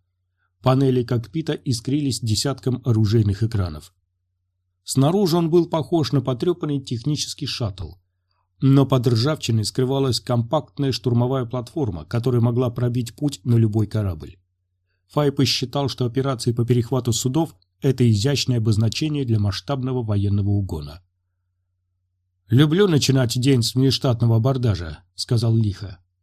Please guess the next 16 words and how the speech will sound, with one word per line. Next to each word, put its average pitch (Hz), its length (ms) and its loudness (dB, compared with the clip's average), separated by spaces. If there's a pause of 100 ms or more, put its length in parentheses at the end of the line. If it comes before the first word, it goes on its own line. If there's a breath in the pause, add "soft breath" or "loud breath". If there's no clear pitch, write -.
(300)
«Фай, 135 240 0
ты 107 140 -2
в - 80 -6
порядке?» 131 580 -4 (640)
«Держу 139 440 2
себя 120 280 2
в 120 60 2
руках», 120 500 -2 (200)
солгал 107 480 0
Фай. 90 340 -8 (760)
«Не 127 140 4
собираешься 156 640 4
вывернуть 123 460 4
себя 135 260 2
наизнанку, 120 560 2
правда? 139 500 -2